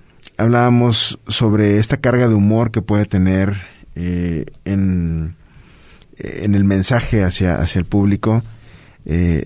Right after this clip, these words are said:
definitivamente el humor es algo importante, es relevante,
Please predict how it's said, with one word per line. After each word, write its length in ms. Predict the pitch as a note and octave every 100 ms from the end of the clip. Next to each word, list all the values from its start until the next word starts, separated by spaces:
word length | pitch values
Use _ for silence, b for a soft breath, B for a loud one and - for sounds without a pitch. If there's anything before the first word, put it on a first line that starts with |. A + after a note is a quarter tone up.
| -
definitivamente 720 | A2+ G#2+ A#2+ B2+ D3+ C#3+ C#3+
el 80 | A#2+
humor 240 | A2+ C3+
es 140 | C3+ C3
algo 200 | A2 A2
importante, 720 | G#2 G2 - A2 A2 B2+ B2
es 80 | A2
relevante, 720 | A2 G#2 G2+ G2+ A2 G#2 F#2